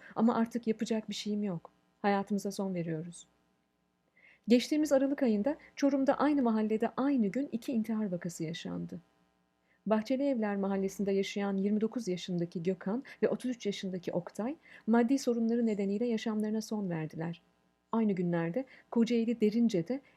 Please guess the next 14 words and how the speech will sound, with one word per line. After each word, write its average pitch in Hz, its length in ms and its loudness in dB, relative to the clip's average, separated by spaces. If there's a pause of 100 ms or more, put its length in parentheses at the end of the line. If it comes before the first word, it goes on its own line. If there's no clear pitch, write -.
elli 226 220 4
dört 254 240 4
yaşındaki 190 440 0
emekli 202 340 -2
vatandaş, 175 600 -4 (260)
arkasında 233 580 0
borçlarının 226 540 2
yazılı 214 320 0
olduğu 196 300 2
bir 208 60 -2
mektup 214 380 -4
bırakarak 202 480 -4
hayatını 208 360 -4
sonlandırdı. 185 840 -6